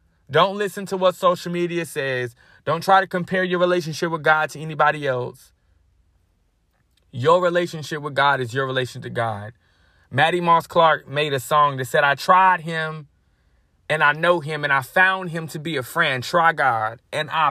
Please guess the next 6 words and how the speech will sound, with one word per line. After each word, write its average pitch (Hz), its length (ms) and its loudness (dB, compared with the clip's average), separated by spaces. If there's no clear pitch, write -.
promise 175 840 0
that 131 180 -10
you 170 80 -6
will 135 160 -6
find 156 420 0
him 120 400 -6